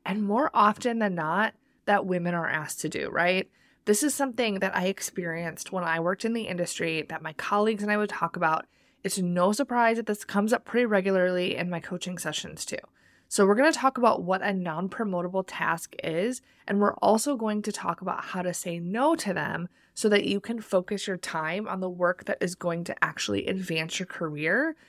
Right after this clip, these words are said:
And let's be real, that you are going to actually enjoy doing a whole lot more and stop doing that work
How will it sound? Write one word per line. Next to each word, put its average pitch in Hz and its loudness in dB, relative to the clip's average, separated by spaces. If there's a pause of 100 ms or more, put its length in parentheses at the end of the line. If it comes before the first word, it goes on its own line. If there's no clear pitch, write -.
(260)
And 254 2 (380)
let's - -8
be 262 -2
real, 226 2
that - -4
you 202 0
are 202 -2
going 196 -2
to 190 0
actually 175 0
enjoy 165 0
doing 165 0
a 208 4
whole 190 6
lot 160 6
more 175 6
and 196 4
stop - 4
doing 185 0
that - 0
work 262 8